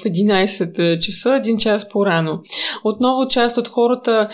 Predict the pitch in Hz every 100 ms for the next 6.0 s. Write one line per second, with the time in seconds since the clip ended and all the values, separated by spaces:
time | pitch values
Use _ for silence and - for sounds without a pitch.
0 | - - - 220 220 226 226 - 202 202
1 | 226 262 226 233 - 220 190 175 170 214
2 | 208 - 214 202 202 190 185 185 190 175
3 | 180 185 180 185 196 175 185 214 254 277
4 | 269 - 208 208 226 220 214 202 202 202
5 | - 196 202 190 185 190 202 202 202 -